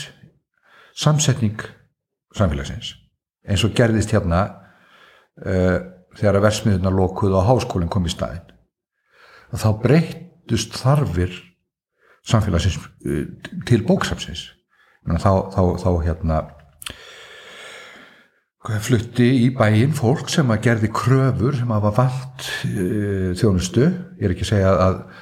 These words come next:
að bókasafnið hafi ekki verið gott, heldur bara það breyttist, það, það urðu öðruvísi kröfur. Og það er eitthvað sem að mér finnst vera mjög mikilvægt, að við, við komum til móts við,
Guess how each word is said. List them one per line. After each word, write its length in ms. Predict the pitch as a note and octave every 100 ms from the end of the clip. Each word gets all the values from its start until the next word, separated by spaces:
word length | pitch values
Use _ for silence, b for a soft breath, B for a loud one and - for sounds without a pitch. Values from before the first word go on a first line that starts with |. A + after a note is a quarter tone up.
| B
að 180 | - F2+
bókasafnið 340 | F2 G2+ F2
hafi 140 | F#2 F2+
ekki 140 | G#2
verið 380 | G2+ G#2+ F2 - - _ _
gott, 480 | - B2+ - - -
heldur 260 | A2 G#2+ G#2+
bara 220 | F#2+ F#2 B B B
það 160 | B G#2
breyttist, 600 | E3+ F#3 - - - -
það, 160 | G2 -
það 180 | G#2+ C3
urðu 300 | D3+ G#2+ B2+
öðruvísi 400 | D3+ G#2 F2 A2
kröfur. 380 | C#3+ G#2+ - - _ b b b b b b b b b
Og 80 | F2
það 380 | - A#2 D#3+ D#3
er 80 |
eitthvað 200 | B2 A#2
sem 140 | G#2+ G#2
að 80 | G#2
mér 160 | B2
finnst 160 | A#2 A2
vera 140 | G2+
mjög 360 | G2 B2 D#3 B2+
mikilvægt, 500 | G#2+ - E2+ - -
að 80 | G2
við, 220 | G#2 F#2 - - _ _ _ -
við 240 | G2+ F#2+ F#2+ - -
komum 340 | - A2 G#2 F#2
til 140 | G2
móts 320 | G2 A2 G#2+ -
við, 300 | G2+ G2+